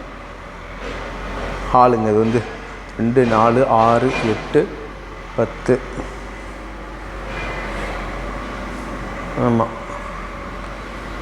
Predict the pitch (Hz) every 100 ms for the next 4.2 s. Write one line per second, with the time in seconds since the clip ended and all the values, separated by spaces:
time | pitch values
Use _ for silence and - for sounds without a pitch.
0 | 127 120 131 196 170 117 98 - - 120
1 | 120 120 110 104 - - - - - -
2 | 127 131 135 120 120 123 113 120 135 143
3 | 110 - 139 117 110 - - 107 104 113
4 | 110 110